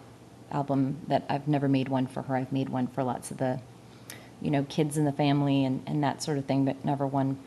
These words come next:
for, for the grown-ups, really. And this is kind of my first, um,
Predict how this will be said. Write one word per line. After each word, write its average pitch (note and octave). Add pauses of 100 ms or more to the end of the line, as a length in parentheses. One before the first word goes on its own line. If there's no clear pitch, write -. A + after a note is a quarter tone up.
(140)
for, C3+ (240)
for D3
the C#3+
grown-ups, C#3
really. C3
And C#3
this C3+
is C3+
kind C#3+
of -
my C3
first, C3
um, B2